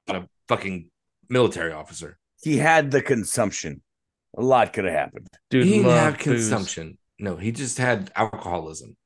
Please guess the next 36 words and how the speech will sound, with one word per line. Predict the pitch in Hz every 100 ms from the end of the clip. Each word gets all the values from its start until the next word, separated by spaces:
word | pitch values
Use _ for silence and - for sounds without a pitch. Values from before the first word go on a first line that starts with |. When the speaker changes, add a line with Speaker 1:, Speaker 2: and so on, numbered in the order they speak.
| -
Speaker 3:
Dude | 123 113
loved | 117 120 123 117 104 -
booze. | 123 123 113
<laughs> | - - - - - - _ -
Really | 131 185
Speaker 1:
So | 175 160 151
Speaker 3:
kinda | 147
plagued | 131 135 123
him | 113
his | 101
entire | 101 110 110 104
life. | 107 101
Is | - 98 - _ _
Speaker 2:
Yeah, | 82 110 131 107
Speaker 3:
what | -
Speaker 2:
I | 123
have | 135 131
no | 139 147
idea | 139 127 131
what | 120 110
that's | 98 90
like | 92 87
as | 90 90
I'm | 92 95
on | 90 90
the | 85
two | - 110
hundred | 92 90 85 76 -
and | 80 76
sixteenth | - - - - 104 95 -
episode | 90 95 90
of | 85
a | 82
podcast | - 87 78 - 80 -
about | 76 80 76 76
beer. | 82 78 71